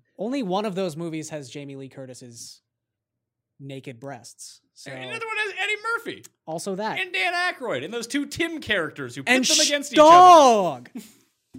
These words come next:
Speaker 2: It's a great movie.
Speaker 1: It's a fantastic
Speaker 2: Fucking
Speaker 1: movie.
Speaker 2: hilarious. Tim, rather watch A Wonderful Life.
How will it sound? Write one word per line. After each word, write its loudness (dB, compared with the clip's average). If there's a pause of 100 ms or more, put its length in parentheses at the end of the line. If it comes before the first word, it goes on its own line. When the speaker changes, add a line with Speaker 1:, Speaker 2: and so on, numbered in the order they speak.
(120)
Speaker 2:
It's -20
a -20
great -8
movie. -16 (540)
Speaker 1:
It's -20
a -20
fantastic -14
Speaker 2:
Fucking -14
Speaker 1:
movie. -20
Speaker 2:
hilarious. -20 (420)
Tim, -20
rather -20
watch -20
A -20 (140)
Wonderful -20
Life. -20